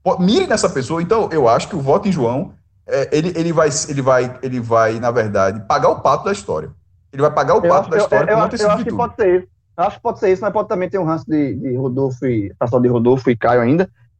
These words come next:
Speaker 2: Agora, é, sobre, só, rapidamente sobre Gil, pra não passar batido, velho, ele conseguiu levar uma, uma enquadrada de Fiuk, porra. O Fiuk. Fiuk, que é todo na dele, lesa assim e tal. Meu irmão, deu uma enquadrada em,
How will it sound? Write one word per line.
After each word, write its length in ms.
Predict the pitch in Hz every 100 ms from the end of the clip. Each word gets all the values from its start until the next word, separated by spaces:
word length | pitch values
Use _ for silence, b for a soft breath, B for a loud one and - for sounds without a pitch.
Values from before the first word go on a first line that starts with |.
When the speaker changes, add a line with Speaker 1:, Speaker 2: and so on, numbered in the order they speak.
| _
Speaker 2:
Agora, 460 | 147 143 185 208 -
é, 240 | 156 147 139
sobre, 460 | - 220 214 139
só, 200 | 113 214
rapidamente 380 | - 202 247 175
sobre 220 | 196 160
Gil, 180 | 120 160
pra 80 | 208
não 60 | 151
passar 220 | 147 151
batido, 480 | 139 - 147 226 196 _ _ _ _ _ -
velho, 220 | 226 -
ele 140 | 220 -
conseguiu 340 | 302 262 254
levar 360 | 277 151 143 214
uma, 280 | 269 233 -
uma 420 | 170 165 139 117
enquadrada 840 | 147 - 190 127 135 240 233 120 - _
de 80 | 202
Fiuk, 580 | 233 - 494 277 302 392
porra. 320 | - - 117 - _ _ _ _ _ _ _ _ _
O 60 | -
Fiuk. 680 | - 539 508 262 - - 113 - _ _ _ _ _ _ _
Fiuk, 320 | 554 370 -
que 120 | -
é 60 | 233
todo 260 | - 277
na 120 | 339 196
dele, 220 | 156 190
lesa 320 | 160 170 175
assim 200 | 143 175
e 40 | 170
tal. 260 | 151 -
Meu 100 | 392
irmão, 200 | 392 415 -
deu 220 | 240 381
uma 100 | 453
enquadrada 540 | 440 466 427 262 247 403
em, 320 | 453 453 302